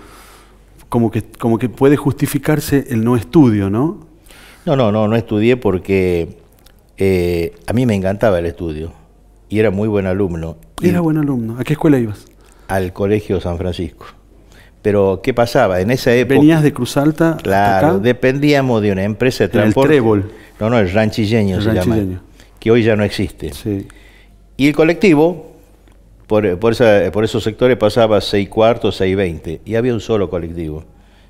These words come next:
Speaker 2: Y cuando venía lleno, se rompía, no venía. Más de una vez venías colgado en esa época, no había controles en la puerta.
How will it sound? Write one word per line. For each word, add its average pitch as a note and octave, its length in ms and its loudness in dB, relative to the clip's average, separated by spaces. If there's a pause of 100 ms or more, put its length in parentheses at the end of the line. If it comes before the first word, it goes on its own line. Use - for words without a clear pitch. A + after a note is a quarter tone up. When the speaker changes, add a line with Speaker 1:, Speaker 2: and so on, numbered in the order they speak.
(120)
Speaker 2:
Y A#2 80 -6
cuando G#2+ 220 2
venía A#2+ 200 0
lleno, G#2+ 420 -2
se F#2+ 140 -6
rompía, G#2 520 -2
no F#2+ 100 -2
venía. G2 560 -4 (380)
Más G#2 180 0
de G#2 120 0
una G2 140 0
vez G#2+ 180 2
venías G#2 420 -2
colgado G#2 640 0
en F#2+ 80 -2
esa F#2+ 200 -2
época, G2 300 -2
no G2 120 -2
había G#2 180 0
controles G#2 560 -2
en F#2+ 80 -2
la F2 120 -4
puerta. G#2 580 0